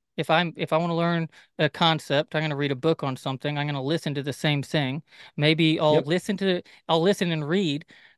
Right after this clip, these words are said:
Speaker 1: the same person talking about the same thing, and then I'll listen to somebody else and read
Speaker 2: Yep.
Speaker 1: somebody else, and all of a sudden I'm hearing it in different ways. And I think that's the same concept,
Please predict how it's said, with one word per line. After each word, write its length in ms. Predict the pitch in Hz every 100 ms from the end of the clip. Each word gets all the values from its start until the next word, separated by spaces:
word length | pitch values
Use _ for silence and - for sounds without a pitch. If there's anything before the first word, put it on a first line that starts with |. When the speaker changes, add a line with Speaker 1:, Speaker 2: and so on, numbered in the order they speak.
| -
Speaker 1:
the 80 |
same 320 | 156 - 190 185
person 420 | 196 202 - 147
talking 280 | 160 160 170
about 160 | 156
the 60 | 160
same 260 | - 165 151
thing, 260 | 185 170
and 80 | 151
then 140 | 156 156
I'll 260 | 156 -
listen 320 | 160 165 165 156
to 80 |
somebody 420 | 151 185 165 160 170
else 400 | 160 160 - - - - -
and 160 | 165 156
read 100 | 170
Speaker 2:
Yep. 100 | 160
Speaker 1:
somebody 340 | 165 151 151
else, 220 | 170 175 165
and 80 | 160
all 140 | 165
of 80 | 156
a 60 |
sudden 300 | 147 180 156
I'm 140 | 151 139
hearing 400 | - 233 190 143
it 220 | 139 - _ _
in 140 | - 143
different 340 | 160 170 156
ways. 540 | 143 151 165 180 - - _ _ _ _ _
And 140 | 160 151
I 60 |
think 280 | 139 180 165 _
that's 180 | 170 -
the 120 | 151 -
same 200 | 160 131
concept, 680 | 151 135 - 139 - -